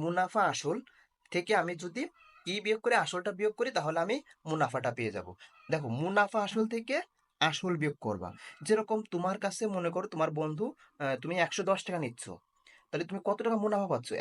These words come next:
একশো দশ আর তোমার আসল ছিল একশো টাকা। তাহলে একশো দশ থেকে আমি যদি একশো বিয়োগ করি, তাহলে দশ টাকা। তাহলে মুনাফা আমি কয় টাকা পাচ্ছি? দশ টাকা।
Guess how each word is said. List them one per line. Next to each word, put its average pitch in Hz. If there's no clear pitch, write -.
একশো -
দশ 247
আর 135
তোমার 175
আসল 185
ছিল 202
একশো -
টাকা। 98
তাহলে 143
একশো 143
দশ 180
থেকে 190
আমি 185
যদি 180
একশো -
বিয়োগ 202
করি, 131
তাহলে 170
দশ 220
টাকা। 127
তাহলে 165
মুনাফা 185
আমি 202
কয় 214
টাকা 214
পাচ্ছি? 180
দশ 214
টাকা। 101